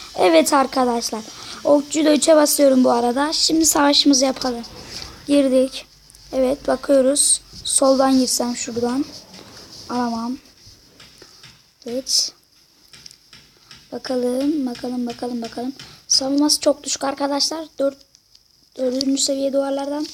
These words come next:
dalarız buna. Şöyle bir kenarlara gönderelim.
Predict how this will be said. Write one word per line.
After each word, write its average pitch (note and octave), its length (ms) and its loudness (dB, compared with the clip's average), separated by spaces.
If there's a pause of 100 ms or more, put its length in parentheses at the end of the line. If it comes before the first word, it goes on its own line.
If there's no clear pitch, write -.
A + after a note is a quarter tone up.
(520)
dalarız C4+ 440 -2
buna. C#4 260 -2 (1800)
Şöyle C#4 340 -4
bir C4+ 80 -8
kenarlara C#4 520 -2
gönderelim. C4+ 640 0